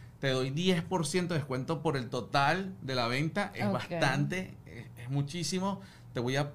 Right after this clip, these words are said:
Speaker 1: te voy a rankear, eh, de hecho, te lo, lo digo porque vengo trabajando muy fuerte en eso ahora, porque es algo que le estoy, como que antes era opcional para mis
Speaker 2: Ujú.
Speaker 1: clientes, hoy por hoy es mandatorio, es obligatorio.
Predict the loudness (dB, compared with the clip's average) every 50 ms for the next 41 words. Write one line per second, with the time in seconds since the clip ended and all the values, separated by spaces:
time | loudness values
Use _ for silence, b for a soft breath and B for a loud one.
0 | -8 -6 -4 -2 0 0 0 2 0 0 0 -2 -4 -2 2 4 4 6 4 4
1 | 2 0 -2 -6 B B B B B -6 -2 0 2 2 2 2 0 -2 -4 -4
2 | -4 -4 -2 0 2 2 2 0 0 -4 -12 -18 -20 -20 -20 -20 -20 -20 -20 -20
3 | -20 -18 -18 -10 -4 -2 0 2 2 0 -2 -4 -8 -4 0 2 2 4 4 4
4 | 4 4 4 2 2 2 2 4 4 4 2 0 -2 -6 -2 0 0 2 2 2
5 | 2 2 2 2 4 4 4 4 2 2 2 0 -2 0 0 0 0 0 0 0
6 | 2 4 4 6 6 6 4 4 2 0 -2 -2 -4 -4 -4 -4 -4 -2 -2 -2
7 | -2 -2 -2 -2 0 0 0 -2 -6 B B B B B B B -6 -4 -4 -2
8 | 0 0 0 0 2 2 4 4 4 4 4 2 0 -2 -4 -4 -2 -2 0 2
9 | 2 2 2 0 -2 -2 -2 -2 0 2 2 2 2 2 0 -2 -2 -2 -2 -2
10 | -4 -4 -4 -4 -4 -4 -2 -2 -2 -2 -2 -4 -6 -8 -6 -4 -2 0 0 2
11 | 2 2 2 0 0 0 -2 0 0 0 0 0 0 0 -2 -2 -2 -2 -2 -2
12 | -2 -2 -2 0 0 0 0 -2